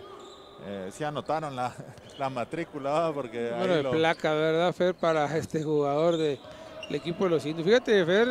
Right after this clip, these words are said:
Speaker 2: los minu-, los últimos minutos serán los minutos más emocionantes de este partido.
Speaker 1: Sí.
Speaker 2: Un partido donde,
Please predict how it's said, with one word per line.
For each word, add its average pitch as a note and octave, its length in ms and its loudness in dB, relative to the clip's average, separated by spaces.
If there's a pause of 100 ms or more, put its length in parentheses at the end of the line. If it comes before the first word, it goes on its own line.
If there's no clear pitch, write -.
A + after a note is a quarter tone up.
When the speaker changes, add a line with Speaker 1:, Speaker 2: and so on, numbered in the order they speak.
(120)
Speaker 2:
los E3+ 180 2
minu-, E3+ 320 -4
los D#3 140 -2
últimos G3+ 340 0
minutos E3+ 380 -2
serán E3+ 180 2
los G3+ 120 0
minutos E3+ 380 -2
más F#3+ 200 -4
emocionantes E3+ 600 -2
de E3 60 -2
este F3 140 -2
partido. E3 560 0 (320)
Speaker 1:
Sí. C3+ 60 -6
Speaker 2:
Un G#2 260 -8
partido F#3 500 6
donde, D3+ 580 4